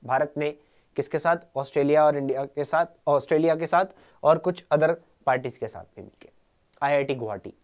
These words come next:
आईआईटी गुवाहाटी। नेक्स्ट,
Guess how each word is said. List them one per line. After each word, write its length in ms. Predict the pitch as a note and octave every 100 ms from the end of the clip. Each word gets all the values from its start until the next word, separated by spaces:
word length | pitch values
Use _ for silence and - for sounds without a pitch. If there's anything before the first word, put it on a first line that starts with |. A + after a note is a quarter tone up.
| -
आईआईटी 420 | A#2 A#2 D3 F3+ _ _ _ -
गुवाहाटी। 360 | G#2+ G#2 F2+ _ _ _ _ _ _ _ - _ _ _ _ _ _ _ _ _ _ _ _ _ _ _ B2
नेक्स्ट, 320 | A#2+ -